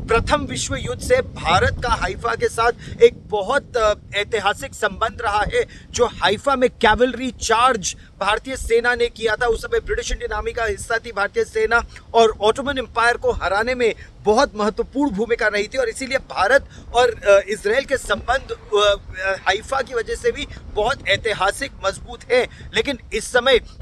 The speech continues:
इन ताज़ा तनावों को देखते हुए ये कहा जा रहा है कि इस पूरे क्षेत्र को अब खाली करके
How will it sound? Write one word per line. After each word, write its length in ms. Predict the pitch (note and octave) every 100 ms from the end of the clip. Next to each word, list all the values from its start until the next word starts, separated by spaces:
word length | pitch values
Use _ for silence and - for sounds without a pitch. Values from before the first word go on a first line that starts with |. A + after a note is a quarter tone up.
| -
इन 120 | A#3+
ताज़ा 520 | A#3 - G3+ G3+ G3+ C4
तनावों 580 | - G3 F#3+ F#3+ A#3+
को 140 | C4+ A#3
देखते 380 | - G#3 - A3+
हुए 360 | F#3 G3+ A#3+ - - -
ये 100 | B3+
कहा 240 | C#4+ A#3 A#3
जा 160 | A3
रहा 220 | G#3 G#3
है 140 | G#3 A#3+
कि 140 | -
इस 80 | A#3+
पूरे 360 | - A3 B3 -
क्षेत्र 560 | - - A3 C4 A#3
को 300 | G#3+ A#3+ B3+ - - -
अब 180 | A#3 G3
खाली 360 | - G3+ A3 C4+
करके 540 | - G#3+ - A3 C4